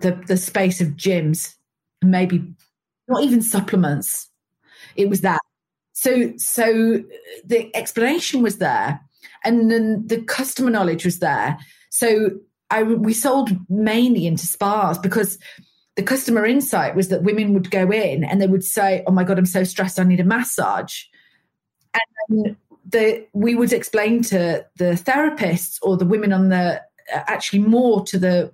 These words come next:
um, receptionists, when those women come out and you're talking to them about how she feels,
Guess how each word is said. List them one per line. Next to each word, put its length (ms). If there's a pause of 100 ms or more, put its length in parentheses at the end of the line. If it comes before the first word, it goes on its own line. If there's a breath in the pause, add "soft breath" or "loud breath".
(100)
um, 500 (140)
receptionists, 840 (300 loud breath)
when 220
those 200
women 220
come 200
out 380
and 100
you're 100
talking 340
to 60
them 100
about 200
how 160
she 200
feels, 640